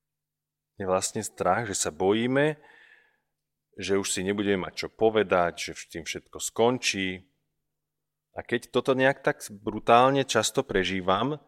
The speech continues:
tak čo urobím? No, idem robiť všetko preto, aby to neskončilo. A kedy to neskončí? No, keď si toho druhého budem všímať. No a teraz ja si ho idem všímať nie prirodzene, normálne, jak to býva u dospelých, kedy rátam, že on je emocionálne zrelý, aj ona,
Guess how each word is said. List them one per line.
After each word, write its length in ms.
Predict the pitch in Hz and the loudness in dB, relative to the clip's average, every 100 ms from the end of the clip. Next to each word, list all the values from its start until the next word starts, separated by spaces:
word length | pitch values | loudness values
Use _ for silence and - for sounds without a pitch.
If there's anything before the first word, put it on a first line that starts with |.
| - | -2
tak 160 | 107 | -2
čo 240 | - - 131 | 0 0 4
urobím? 480 | 120 95 82 80 82 | 4 4 2 -6 -4
No, 60 | |
idem 400 | 87 180 202 131 | 2 6 8 8
robiť 320 | 113 147 110 - | 8 8 4 4
všetko 400 | 139 156 - 104 | 4 4 4 4
preto, 400 | 113 147 175 131 | 6 6 8 6
aby 160 | 160 | 6
to 160 | 208 202 | 6 6
neskončilo. 800 | 190 - 101 92 98 80 78 _ - - - | 6 4 0 0 -2 -2 -4 _ -20 -18 -6
A 80 | |
kedy 240 | - 135 175 | 2 2 4
to 160 | 170 | 4
neskončí? 640 | 170 - 175 165 - 165 156 | 4 4 2 0 0 0 0
No, 160 | 110 | -2
keď 200 | - 147 - | -2 -2 0
si 160 | 185 | -2
toho 320 | - 110 113 117 | 4 4 6 4
druhého 400 | 101 101 123 123 | 6 6 6 2
budem 320 | 98 131 139 | 2 0 4
všímať. 560 | - 117 85 73 - - - 95 | 4 4 2 -4 -8 -18 -10 -6
No 80 | 85 | 0
a 20 | |
teraz 300 | 131 175 113 | 6 6 6
ja 80 | 104 | 4
si 160 | - | 2
ho 160 | 143 127 | 2 2
idem 160 | 139 | 0
všímať 560 | 143 - 120 135 135 147 | 2 2 2 2 2 0
nie 160 | 156 127 | 0 0
prirodzene, 640 | 101 104 101 101 104 101 | 2 4 4 2 0 2
normálne, 560 | 90 98 101 104 104 101 | 0 4 6 8 6 2
jak 160 | 95 | 0
to 160 | - 85 | -4 -6
býva 320 | 98 98 90 | -2 2 2
u 160 | 85 80 | 0 -4
dospelých, 640 | 104 - 113 113 120 - - - - - | -4 0 0 0 -2 -6 -16 -18 -10 -4
kedy 240 | 98 92 | -2 0
rátam, 480 | 92 107 110 - 104 | 6 8 8 6 0
že 160 | 98 92 | 0 0
on 240 | 110 110 | 2 4
je 80 | 107 | 2
emocionálne 720 | 107 110 - 110 104 101 101 | 2 0 0 2 6 4 2
zrelý, 400 | 92 95 92 92 | 0 2 2 4
aj 120 | 82 87 | 4 4
ona, 260 | 110 139 | 4 4